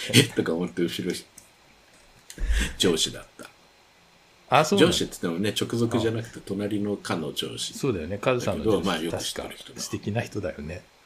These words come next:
Speaker 1: は、もういなくなっちゃったんだけどね。
Speaker 2: 残念だね。
Speaker 1: うん。
Speaker 2: <laughs> あとね、ちょっとさっき思い出したんだけどね。ランコが好きな国、オランダ三位って言ってたじゃん。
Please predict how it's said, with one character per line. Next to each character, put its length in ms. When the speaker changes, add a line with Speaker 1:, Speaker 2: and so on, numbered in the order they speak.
Speaker 1:
は、 300
も 220
う 60
い 80
な 100
く 100
な 80
っ 40
ち 100
ゃ 40
っ 20
た 120
ん 120
だ 60
け 60
ど 60
ね。 40
Speaker 2:
残 160
念 20
だ 80
ね。 40
Speaker 1:
う 20
ん。 160
Speaker 2:
<laughs> 400
あ 120
と 100
ね、 140
ち 120
ょ 20
っ 40
と 100
さ 140
っ 100
き 120
思 240
い 40
出 140
し 80
た 80
ん 40
だ 80
け 120
ど 80
ね。 180
ラ 140
ン 80
コ 140
が 100
好 120
き 100
な 180
国、 300
オ 140
ラ 100
ン 60
ダ 80
三 240
位 20
っ 40
て 100
言 100
っ 40
て 120
た 120
じ 100
ゃ 80
ん。 100